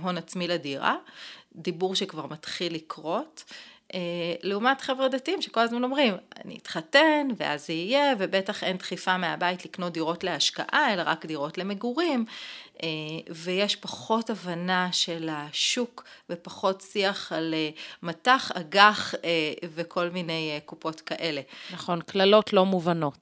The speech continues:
Speaker 1: <laughs> כן. אה, ו-, וה-, וההתוויה הזו, זאת אומרת, זה, זה מתחיל משיחות סלון, ממה אנחנו מדברים על שולחן שבת. אה, אני בטוחה, אני יודעת מהילדים שלי שהם חווים שיחות אחרות,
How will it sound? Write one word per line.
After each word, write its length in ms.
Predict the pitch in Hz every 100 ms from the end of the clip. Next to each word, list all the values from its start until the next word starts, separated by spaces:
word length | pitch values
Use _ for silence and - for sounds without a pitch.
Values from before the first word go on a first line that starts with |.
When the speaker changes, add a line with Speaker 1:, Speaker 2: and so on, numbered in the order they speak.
| 196
Speaker 1:
<laughs> 60 |
כן. 260 | - 233 170 180 165 196 202 185 277 320 - -
אה, 60 | 175 170 160 156 160 156 160 160 - - -
ו-, 240 | 165 160 175 170 -
וה-, 640 | 160 170 160 156 156 151 151 - _ _ - - _ -
וההתוויה 960 | 175 156 160 - 156 160 147 175 226
הזו, 220 | 269 208
זאת 120 | 160 -
אומרת, 200 | 160 156
זה, 80 | 160 156
זה 100 | -
מתחיל 280 | 160 - 254
משיחות 400 | 311 311 - 254
סלון, 320 | 254 285 311
ממה 240 | 175 165 170
אנחנו 260 | 196 -
מדברים 300 | 202 190 208
על 60 | 214
שולחן 340 | 202 196 214
שבת. 500 | 208 196 269 262 - - - - - - -
אה, 280 | 165 151 156
אני 160 | 156 165
בטוחה, 640 | 160 165 - - 226 254
אני 200 | - 170
יודעת 540 | 151 143 214 233 143 -
מהילדים 440 | 151 147 156 185
שלי 260 | 196 269 381
שהם 260 | - 165
חווים 400 | 190 196 165 202
שיחות 460 | 202 - - 175 175
אחרות, 540 | 208 - 160 208 160